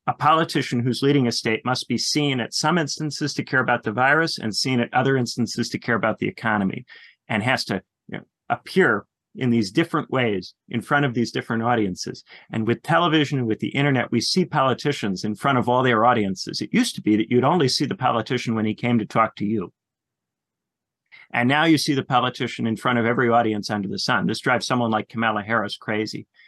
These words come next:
When she was in California and she wasn't very well known, she could go to private meetings with people and say one thing to one group of people and another thing to another group of people and rely on those people never to talk to each other.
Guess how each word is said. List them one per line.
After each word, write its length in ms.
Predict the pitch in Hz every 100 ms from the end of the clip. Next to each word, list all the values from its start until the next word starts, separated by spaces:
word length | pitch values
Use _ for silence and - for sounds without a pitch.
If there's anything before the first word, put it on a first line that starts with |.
| _
When 140 | - 104
she 140 | 127
was 140 | 120
in 80 | 113
California 640 | 101 113 107 - 117 113 104
and 120 | 92
she 240 | - - _ _
wasn't 300 | - 113 - -
very 220 | 117 107
well 160 | 101 107
known, 320 | 113 117 98 - -
she 200 | - -
could 280 | 139 120 - _ _ _ - - _ -
go 100 | 123
to 60 |
private 420 | 113 131 117 127
meetings 320 | 113 110 113 101
with 160 | 107
people 340 | 127 107 101 98
and 140 | 95
say 320 | - 110 101 -
one 200 | 107 120
thing 240 | - 117
to 120 | 104 107
one 160 | 110
group 200 | 95 95
of 120 | 104
people 300 | - 110 110
and 100 | 110
another 260 | 98 104 110
thing 220 | - 117
to 140 | 101 107
another 180 | 110
group 220 | 110 110 -
of 120 | 98
people 340 | 120 110 120 113
and 140 | 101
rely 300 | 104 110 120
on 100 | 113
those 160 | 110 -
people 260 | 127 -
never 240 | 107 113 113
to 100 | 107
talk 280 | 117 110
to 100 | -
each 160 | 107 -
other. 220 | 92 -